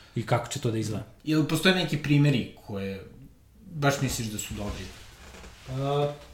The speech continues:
Speaker 1: pa postoje. Mislim, evo, slušao sam, bili smo na, na N F T konferenciji u Lisabonu pre tri nedelje i slušali smo, ovaj, jednog lika iz Adidasa koji,
Speaker 2: Mhm.
Speaker 1: ovaj, koji baš vodio kod njih celu tu N F T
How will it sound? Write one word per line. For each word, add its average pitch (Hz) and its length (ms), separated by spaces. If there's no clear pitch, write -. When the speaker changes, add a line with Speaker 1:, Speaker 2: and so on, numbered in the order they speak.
Speaker 1:
pa 190 140
postoje. 190 520
Mislim, 185 280
evo, 190 100
slušao 196 260
sam, 160 220
bili 170 160
smo 165 160
na, 151 100
na 151 120
N 151 260
F 147 100
T 151 100
konferenciji 143 540
u 139 40
Lisabonu 143 560
pre 117 380
tri 131 200
nedelje 131 360
i 135 80
slušali 151 420
smo, 135 200
ovaj, 127 720
jednog 135 280
lika 139 260
iz 120 120
Adidasa 127 540
koji, 113 300
Speaker 2:
Mhm. 113 100
Speaker 1:
ovaj, 113 600
koji 120 140
baš 120 220
vodio 123 260
kod 107 160
njih 107 160
celu 107 240
tu 101 280
N 123 140
F 117 100
T 127 120